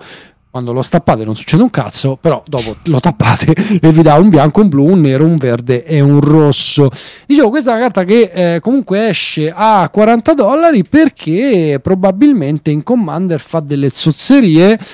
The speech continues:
soprattutto quando, eh, siete in grado di stapparla appena entra nel campo di battaglia. Tra l'altro, insomma, voglio dire,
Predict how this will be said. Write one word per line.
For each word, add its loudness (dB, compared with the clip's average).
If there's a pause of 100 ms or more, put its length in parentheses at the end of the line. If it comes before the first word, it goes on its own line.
(320)
soprattutto 2
quando, 0
eh, -2
siete 2
in 2
grado 2
di -2
stapparla -6
appena -4
entra -4
nel -4
campo -2
di 2
battaglia. -4
Tra -2
l'altro, -2
insomma, -4
voglio 4
dire, 0